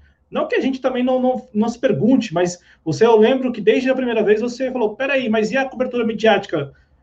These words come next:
Por que não é desse jeito? Por que faz desse jeito?", né? Mais do que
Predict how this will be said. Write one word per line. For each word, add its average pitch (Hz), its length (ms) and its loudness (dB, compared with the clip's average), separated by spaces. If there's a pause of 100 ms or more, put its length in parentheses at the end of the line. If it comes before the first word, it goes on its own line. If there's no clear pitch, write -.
(260)
Por 208 120 0
que 269 160 2
não 254 120 2
é 240 80 4
desse 214 220 -2
jeito? 175 440 4
Por 208 140 -2
que 262 140 0
faz 254 260 0
desse 214 260 -2
jeito?", 139 380 0
né? - 160 -14 (180)
Mais 180 240 -4
do 202 120 -4
que 160 380 0